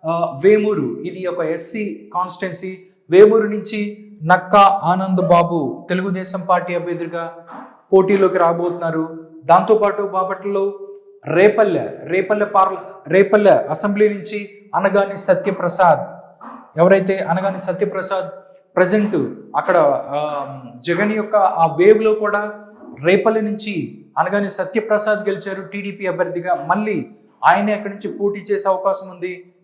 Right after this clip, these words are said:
ఇది కన్ఫర్మ్ అని చెప్తున్నారు. దాంతోపాటు పరుచూరు, పరుచూరు నుంచి ఏలూరి సాంబశివరావు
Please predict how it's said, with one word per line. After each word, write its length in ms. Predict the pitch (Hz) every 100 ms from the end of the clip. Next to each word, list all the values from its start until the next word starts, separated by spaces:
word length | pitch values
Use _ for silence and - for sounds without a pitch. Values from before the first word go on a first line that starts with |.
| -
ఇది 140 | 170
కన్ఫర్మ్ 440 | 170 170 - 196 185
అని 100 | 165
చెప్తున్నారు. 560 | 165 170 165 160 156 - _ _
దాంతోపాటు 760 | 180 190 214 202 202 214 208 - 190
పరుచూరు, 600 | 196 - 196 135 - - - - _ _ _
పరుచూరు 340 | 185 185 226 220
నుంచి 460 | 208 214 214 214 - - - 160
ఏలూరి 380 | 202 208 202
సాంబశివరావు 920 | 202 196 196 190 202 190 190 190 -